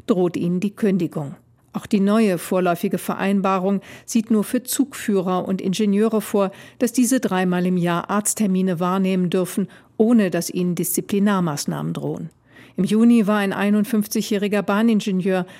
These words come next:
nach einem Herzinfarkt gestorben, weil er nach Angaben seiner Familie seinen Arzttermin wegen der Arbeit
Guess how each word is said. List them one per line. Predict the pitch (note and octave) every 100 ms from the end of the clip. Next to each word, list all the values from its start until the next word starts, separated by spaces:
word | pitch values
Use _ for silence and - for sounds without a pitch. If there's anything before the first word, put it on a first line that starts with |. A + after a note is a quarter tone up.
| -
nach | F#3+
einem | F#3+ G3+
Herzinfarkt | G3 A3 - G#3 - F#3+ -
gestorben, | G3+ - G3 F#3+ G3 F3+ - -
weil | - E3+
er | D#3+
nach | D#3 -
Angaben | F#3 F3+ F3+ F3+
seiner | E3+ F#3 F3+
Familie | F#3+ F#3 G3+ A3 G#3+ A3
seinen | G3 F3 E3
Arzttermin | - F3 - - G3+ F3+ F#3 F3+
wegen | F3+ E3+
der | E3 -
Arbeit | F3 F#3 F3+